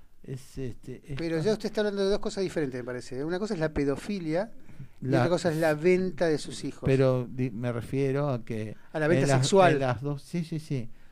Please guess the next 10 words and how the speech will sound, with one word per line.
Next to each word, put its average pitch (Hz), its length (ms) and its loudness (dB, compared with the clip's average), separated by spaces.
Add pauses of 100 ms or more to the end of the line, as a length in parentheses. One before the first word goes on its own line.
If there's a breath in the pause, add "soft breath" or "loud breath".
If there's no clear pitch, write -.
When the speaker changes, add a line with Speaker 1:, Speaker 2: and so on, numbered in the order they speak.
(220 soft breath)
Speaker 1:
A, 123 180 -2
eh, 120 1040 -4
las 131 240 -2
dos 156 140 -6
cosas 180 380 -4
son 156 460 -8 (220)
para 117 240 -8
nosotros 175 520 -10
nefastas, 147 600 -8
Speaker 2:
Sí. - 280 -10